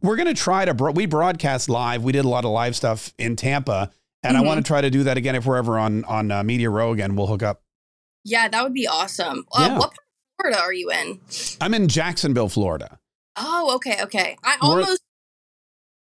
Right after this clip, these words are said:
Speaker 2: that's, like, north of West Palm, right?
Speaker 1: Yeah,
Speaker 2: Little
Speaker 1: it's way, you've got Jacksonville on the East Coast, and then you go down, you get Orlando and Daytona,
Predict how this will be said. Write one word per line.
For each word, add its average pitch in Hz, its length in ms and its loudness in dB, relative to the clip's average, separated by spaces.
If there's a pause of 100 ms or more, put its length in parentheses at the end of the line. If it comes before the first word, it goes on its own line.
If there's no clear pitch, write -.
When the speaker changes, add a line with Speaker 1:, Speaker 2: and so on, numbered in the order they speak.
Speaker 2:
that's, 262 280 -4
like, 349 360 0
north 233 580 0 (100)
of 220 720 -4 (180)
West - 300 0
Palm, 185 300 -4
right? 240 260 2 (400)
Speaker 1:
Yeah, 165 180 0
Speaker 2:
Little - 100 2
Speaker 1:
it's 170 80 2
way, 165 220 2
you've 160 140 2
got 160 140 0
Jacksonville 185 640 0
on 180 100 0
the 175 80 0
East 151 220 0
Coast, 131 420 0
and 135 140 -2
then 139 100 2
you 151 80 2
go 156 120 2
down, 143 200 0
you 143 60 0
get 143 140 0
Orlando 135 720 2
and 127 100 0
Daytona, 123 640 0